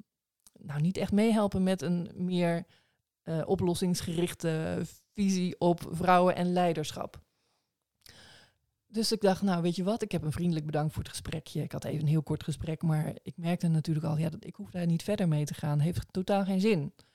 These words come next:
Als dit het leidende verhaal moet zijn, doe maar niet. Toen wilde ik dat idee maar laten gaan. Ik was drie jaar lang,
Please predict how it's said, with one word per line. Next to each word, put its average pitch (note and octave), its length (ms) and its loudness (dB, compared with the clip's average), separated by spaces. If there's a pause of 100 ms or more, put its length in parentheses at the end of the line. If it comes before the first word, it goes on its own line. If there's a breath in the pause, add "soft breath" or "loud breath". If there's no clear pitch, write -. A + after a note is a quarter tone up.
(140 soft breath)
Als D#3 220 -4
dit F3+ 280 0 (520)
het D#3+ 240 -4
leidende E3 600 2
verhaal F3 400 0
moet F#3 200 2
zijn, E3+ 440 0 (520)
doe E3 160 0
maar D#3+ 120 4
niet. C#3 320 -2 (1300)
Toen A3 160 4
wilde C4+ 200 4
ik G#3 60 0
dat F3+ 300 -2
idee A3 400 2
maar F3+ 280 4
laten F3 280 0
gaan. D#3+ 480 -2
Ik F#3+ 100 -6
was G3 140 0
drie B3+ 280 2
jaar F3+ 240 4
lang, F3+ 320 2